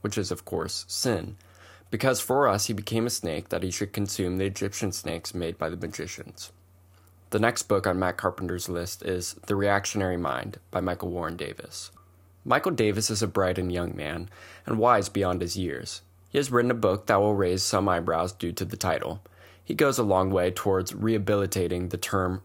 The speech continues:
reactionary, not as calling for a return to a pristine order, but to reorient our lives towards what is eternal. He is an open admirer of many unpopular things,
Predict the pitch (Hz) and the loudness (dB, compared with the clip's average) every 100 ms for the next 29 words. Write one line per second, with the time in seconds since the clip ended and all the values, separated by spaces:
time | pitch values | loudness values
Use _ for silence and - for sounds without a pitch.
0 | - 107 101 95 - 76 64 80 98 - | -2 2 4 2 -2 -4 -4 -4 -8 -20
1 | - 135 143 143 110 98 101 101 98 95 | 0 4 4 2 2 4 4 2 4 4
2 | 90 95 90 90 92 85 92 90 - 87 | 2 0 0 0 -2 -2 -2 -2 -2 -2
3 | 87 95 87 87 - - - - 120 104 | 2 2 2 -2 -8 -16 -16 -2 0 2
4 | 113 123 123 101 98 101 92 101 90 85 | 0 2 4 6 4 4 4 4 2 2
5 | 90 - 104 95 98 90 90 87 98 - | -2 -4 -2 -2 0 0 0 -2 -4 -4
6 | 110 101 - - - _ _ - - 139 | -2 -2 -4 -12 -20 _ _ -18 -4 0
7 | 139 120 107 120 113 98 87 90 101 101 | 4 4 4 2 2 4 4 4 2 2
8 | 92 92 90 87 87 82 87 87 92 - | 0 0 -2 0 -2 0 -2 -4 -4 -6
9 | 98 95 - | -6 -8 -12